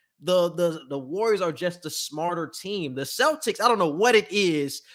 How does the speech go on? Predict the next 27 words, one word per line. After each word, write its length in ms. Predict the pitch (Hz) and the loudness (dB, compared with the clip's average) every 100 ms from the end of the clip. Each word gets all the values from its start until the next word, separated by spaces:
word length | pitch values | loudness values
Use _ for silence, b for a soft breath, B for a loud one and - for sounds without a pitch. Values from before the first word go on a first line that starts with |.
| B | B
When 180 | 151 202 | -2 2
they 160 | 254 349 | 4 4
realize 600 | 285 311 294 294 294 262 | 4 4 4 4 4 4
they 140 | 247 | 2
have 240 | 277 254 247 | 4 2 2
something 480 | - 254 277 254 180 | 0 0 0 -4 0
going, 500 | 190 240 285 320 349 _ b b | 0 2 0 -2 -8 _ b b
it's 120 | - - | -2 0
like 180 | 220 | 2
they 120 | 214 262 | 4 2
go 240 | 220 285 | 4 4
for, 220 | 294 262 | 2 -6
they 120 | 220 | -2
go 400 | 240 220 277 285 - - | 0 2 2 0 -6 -4
to 140 | 277 | 0
that 280 | 208 180 - | 2 0 -2
for, 60 | |
like, 180 | 208 190 | 0 0
a 80 | 160 | -2
quarter, 640 | - 247 254 196 151 147 _ b b | -8 -2 0 2 -2 -6 _ b b
and 140 | 196 | -4
then 100 | 220 | -2
they 140 | 226 226 | 0 -2
stop 400 | - 262 233 190 | 0 -2 -2 0
going 300 | 226 233 196 | 0 0 -2
to 220 | - 214 | -6 -6
it 100 | 196 | -6